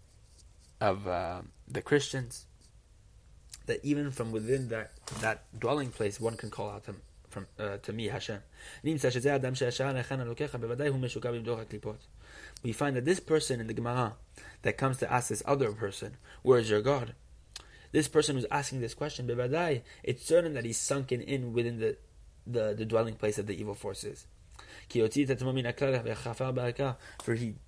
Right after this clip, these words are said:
left from the community and he denied God's existence. Why? By the fact that he merely asked, "Where is your God?" Not, "Where's our God? Where's your God?" By this fact, it proves to us that he didn't believe in God.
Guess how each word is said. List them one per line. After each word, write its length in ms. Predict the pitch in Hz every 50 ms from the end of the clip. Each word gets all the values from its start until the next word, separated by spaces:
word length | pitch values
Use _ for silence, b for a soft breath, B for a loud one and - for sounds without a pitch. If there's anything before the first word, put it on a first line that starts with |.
| - - - - - - - - - -
left 320 | 131 143 151 147 - -
from 200 | - - 123 123
the 80 | 117 110
community 600 | - 123 113 120 151 160 156 120 110 107 110 B B B B B B B
and 200 | - 117 117 110
he 100 | 107 107
denied 420 | 110 117 117 117 127 143 147 135
God's 200 | 135 135 123 117
existence. 480 | 123 117 123 139 151 135 - 110 104 -
Why? 220 | - 110 117 123
By 100 | 123 113
the 100 | 107 107
fact 260 | - - 127 123 - -
that 100 | 104 110
he 180 | 110 107 - - - -
merely 300 | 104 120 127 120 120 110
asked, 220 | 82 127 123 - -
"Where 160 | 123 131 120
is 220 | 107 104 101 123
your 140 | 135 160 165
God?" 320 | 135 104 98 107 123 - - - -
Not, 200 | 160 170 - -
"Where's 220 | 117 104 117 -
our 260 | 80 104 101 95 98
God? 180 | 113 131 113 123
Where's 240 | 120 135 135 117 107
your 240 | 107 135 160 147
God?" 260 | - - - - - - - - - - B B B B B B B B B B B B B B B B B B -
By 120 | - 107 110
this 240 | 127 165 165 -
fact, 420 | - - - - 160 165 156 131 -
it 160 | - 127 127
proves 240 | - - 170 175 156
to 120 | - 151 147
us 100 | 143 -
that 100 | 143 135
he 80 | 131 131
didn't 240 | 143 147 151 139
believe 260 | 131 135 131 139 147 135
in 100 | 117 110
God. 220 | 123 131 123